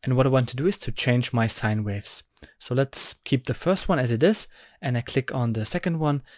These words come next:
and what I will do is to change the frequency. Let's say we give it a frequency of ten for the second sine wave, and we give the third sine wave input,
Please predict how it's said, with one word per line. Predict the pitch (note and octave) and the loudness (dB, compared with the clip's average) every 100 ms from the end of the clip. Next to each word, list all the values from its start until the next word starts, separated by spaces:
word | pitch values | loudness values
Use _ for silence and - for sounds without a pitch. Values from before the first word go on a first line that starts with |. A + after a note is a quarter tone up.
| - - | -20 -4
and | C#3 C#3 | 0 2
what | C3 | 4
I | B2+ | 2
will | A#2+ A#2 | 2 0
do | A2 C#3+ E3+ | 2 2 2
is | C3+ | -2
to | - | -4
change | A#2 - B2+ - | -2 0 0 0
the | A#2 | -4
frequency. | - B2+ - A#2 - A#2 | 0 0 2 0 0 0
Let's | A2+ B2 - | -2 -2 0
say | C3+ | 2
we | B2+ A#2+ | 2 2
give | B2+ | 0
it | A#2 | 0
a | A2 | -4
frequency | - C3 A#2+ - | -6 -4 -2 -2
of | A2+ - | -4 -4
ten | - C#3 G#3+ _ _ _ - | -2 0 0 _ _ _ -20
for | _ B2 | _ -4
the | G#2+ | -4
second | - D#3+ D#3+ | -2 -2 -2
sine | - D3 C#3 | 0 0 2
wave, | C#3 E3+ - - - - - | 2 2 -2 -12 -20 -20 -14
and | - B2+ | -4 0
we | B2 | 0
give | B2 B2 | 0 -2
the | - A2 | -2 -4
third | - - D#3 - | -2 0 0 2
sine | - - C#3+ C3+ C#3 C#3 | 2 4 4 2 2 0
wave | B2 C3 C3+ - - - - | 0 2 0 -2 -10 -18 -6
input, | D#3 D#3+ - D#3 D3 - | -2 0 2 2 2 -4